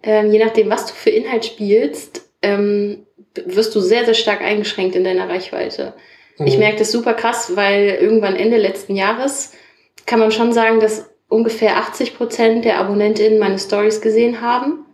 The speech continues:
Speaker 2: Mhm.
Speaker 1: Das war dann auch so eine Phase, wo ich auch dann echt viel gemacht hab da. Und, ähm, je nachdem, was ich gerade mache, welcher Tag es ist oder was auch immer für Faktoren da einspielen,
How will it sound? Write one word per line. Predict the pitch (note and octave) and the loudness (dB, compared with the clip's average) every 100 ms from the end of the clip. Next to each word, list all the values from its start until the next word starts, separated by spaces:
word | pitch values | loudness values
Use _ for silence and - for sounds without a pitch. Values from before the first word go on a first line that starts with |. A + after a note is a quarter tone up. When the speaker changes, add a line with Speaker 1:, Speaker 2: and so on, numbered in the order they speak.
| - | -2
Speaker 2:
Mhm. | D3+ C#3 E3 - | 2 2 0 -4
Speaker 1:
Das | F3+ - - | -4 -2 0
war | F#3 | 2
dann | F3+ | 2
auch | E3 | 0
so | - F3+ | 0 2
eine | F3+ | 4
Phase, | E3+ F#3 F3+ F3+ | 2 0 0 0
wo | |
ich | E3 - | -2 -4
auch | E3 | -4
dann | F3+ E3+ E3 | -2 -2 -2
echt | E3+ - | -4 -8
viel | - G#3+ G#3+ | -6 0 2
gemacht | G3+ A3 - C#4+ | 2 0 0 -2
hab | C#4+ | 0
da. | B3+ C4 C#4+ - - - - _ | 0 2 0 -4 -16 -20 -20 _
Und, | G3+ G3+ F#3+ - _ _ _ _ | 0 0 0 -8 _ _ _ _
ähm, | F#3+ G3 F#3+ F#3+ | 0 0 0 2
je | A3 | 2
nachdem, | A#3 A#3 G#3+ | 2 0 2
was | A3 - | 0 0
ich | - - | -2 -2
gerade | G#3+ A3+ C4 | -2 0 2
mache, | B3+ C4 C#4 | 0 2 2
welcher | A3 A3 - | 2 2 -2
Tag | - C#4 D4+ | -2 -2 -2
es | B3 - | -4 -2
ist | C#4 - - - - - | -2 -2 -8 -12 -10 0
oder | A3 G#3+ G#3+ | 2 4 2
was | A3+ A3+ | -2 -2
auch | A3 | -2
immer | B3+ B3+ | 0 -2
für | A3 | -4
Faktoren | G#3+ G3+ - C4 A3+ | -4 -6 -4 -2 0
da | G3+ - | -2 -2
einspielen, | G3 G3 - G#3 G#3 A3+ | -4 -6 -8 -2 0 0